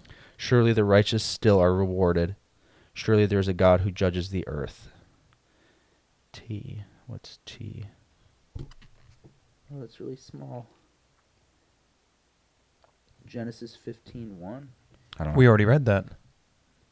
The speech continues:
Speaker 1: Hmm. Well, then it's referencing that.
Speaker 2: Yeah, remember that was the thing with Abraham.
Speaker 1: Yeah.
Speaker 2: "Surely I am your, uh, your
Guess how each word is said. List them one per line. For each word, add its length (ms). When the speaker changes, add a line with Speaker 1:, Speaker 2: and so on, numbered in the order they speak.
Speaker 1:
Hmm. 120
Well, 140
then 100
it's 100
referencing 460
that. 240
Speaker 2:
Yeah, 160
remember 340
that 120
was 120
the 60
thing 140
with 100
Abraham. 460
Speaker 1:
Yeah. 260
Speaker 2:
"Surely 520
I 160
am 200
your, 840
uh, 0
your 440